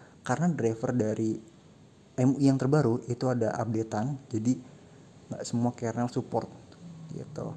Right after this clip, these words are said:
Oke, sampai di sini dulu vlog kali ini dan review kali ini. Sampai jumpa di video berikutnya. Karena di sini gua sebenarnya ngejar, eh, record etan ini, record review ini, ngejar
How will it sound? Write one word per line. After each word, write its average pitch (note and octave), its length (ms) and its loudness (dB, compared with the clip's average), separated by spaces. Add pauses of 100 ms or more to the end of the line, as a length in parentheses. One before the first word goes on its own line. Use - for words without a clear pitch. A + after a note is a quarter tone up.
(120)
Oke, - 160 -2
sampai A#2 400 0
di A2 80 2
sini A2 160 0
dulu A2 240 4 (600)
vlog A2+ 200 0
kali A2 280 -2
ini C3+ 140 0 (220)
dan A2+ 240 0
review A2 240 -4
kali G#2+ 280 0
ini. E3 80 4 (360)
Sampai A2 320 -2
jumpa A2 200 2
di A2+ 120 0
video A2 240 0
berikutnya. A#2+ 480 -2
Karena B2+ 320 2
di B2+ 80 -2
sini B2+ 240 4
gua A2+ 240 2
sebenarnya A2+ 560 -2 (160)
ngejar, A2+ 480 2 (960)
eh, A2+ 240 0
record A#2 320 -2
etan A#2 240 0
ini, B2+ 380 2
record A2 760 -6
review A#2+ 300 0
ini, B2 260 2 (240)
ngejar A2+ 540 0